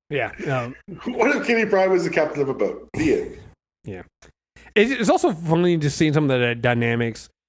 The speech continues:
Speaker 1: between, uh, the different characters like Kitty and, and Emma, and Emma and Jean. It's just, <sighs>
Speaker 2: And that's the best part about, I think, this new X reality that we find ourselves in is that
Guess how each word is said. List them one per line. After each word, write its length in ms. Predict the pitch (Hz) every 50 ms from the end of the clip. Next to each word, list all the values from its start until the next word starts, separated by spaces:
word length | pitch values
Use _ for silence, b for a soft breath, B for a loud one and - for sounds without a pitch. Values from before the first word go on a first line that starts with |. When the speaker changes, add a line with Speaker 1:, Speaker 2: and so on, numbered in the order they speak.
| _ _ _ _
Speaker 1:
between, 540 | - - 139 127 123 120 120 117 117 117 123 -
uh, 200 | 120 117 113 113
the 60 | 110
different 200 | 117 117 120 113
characters 340 | - 120 117 117 117 117 113
like 260 | 117 110 110 110 -
Kitty 500 | - - 139 131 123 123 120 120 123 131 -
and, 640 | 120 117 113 113 110 110 110 110 107 107 110 113 - -
and 420 | 117 113 110 107 107 104 104 110 - -
Emma, 400 | 147 139 139 135 127 123 123 - _ _ B B B B B -
and 200 | 127 120 120 120 -
Emma 200 | - 139 143 143
and 240 | 131 123 117 117 113
Jean. 640 | 104 113 131 139 139 139 135 131 131 131 131 131 - - -
It's 280 | 117 117 117 113 -
just, 320 | - 120 110 110 - - - -
<sighs> 1800 | - - - - - - - - - _ _ _ _ _ - _ _ _ _ _ _ _ _ _ _ _ _ _ _ _ _ _ _ _ _
Speaker 2:
And 100 | 202 220
that's 140 | 254 269 254
the 80 | 262 262
best 220 | 247 240 - -
part 160 | - 226 220 214
about, 160 | 202 190 190
I 40 | 190
think, 140 | 190 185
this 140 | 185 170 -
new 140 | 190 180 131
X 440 | 127 143 160 - - - - - - _ _ _ _ _ _ _
reality 440 | 120 123 123 123 127 143 147 143 139 131
that 80 | 120
we 80 | 117 120
find 220 | - - 120 107
ourselves 320 | 107 101 - 110 104 95 117
in 80 | 107
is 120 | 107 107 107
that 220 | 123 107 - B